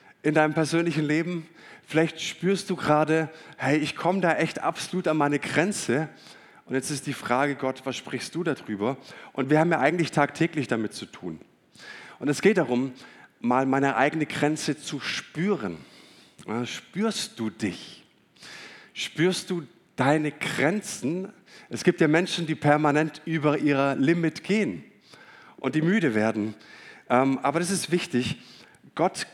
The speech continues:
gegebene Grenzen zu spüren und anzunehmen. Und dann geht es, ich habe es gerade schon erwähnt, auch um das Thema, ähm, Situationen im Leben, wo Gott sagt, hey, ich möchte das schon lange,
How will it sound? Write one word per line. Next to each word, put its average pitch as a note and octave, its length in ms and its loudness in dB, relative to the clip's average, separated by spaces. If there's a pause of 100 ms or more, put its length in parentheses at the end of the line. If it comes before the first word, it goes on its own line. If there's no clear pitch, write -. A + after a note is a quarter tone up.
gegebene D#3+ 560 0
Grenzen F3+ 960 -4
zu - 240 -10
spüren E3 720 -6
und C3+ 160 -6
anzunehmen. F2+ 840 -4 (960)
Und D3 160 2
dann D3 160 6
geht E3+ 180 2
es, - 260 -8
ich C#3+ 120 -2
habe C#3 100 0
es - 80 -10
gerade B2+ 240 0
schon B2 360 -6
erwähnt, A2 520 0 (480)
auch C#3 260 0
um D#3 280 0
das C3 200 -10
Thema, D3+ 500 0 (580)
ähm, B2+ 400 2 (100)
Situationen E3 720 0
im D#3+ 140 2
Leben, C3+ 340 2 (800)
wo D3 140 -4
Gott D#3+ 180 2
sagt, - 340 0
hey, E3+ 140 4
ich D#3 160 -4
möchte D#3 320 -4
das C#3+ 180 -10
schon D#3+ 260 -2
lange, D#3 380 4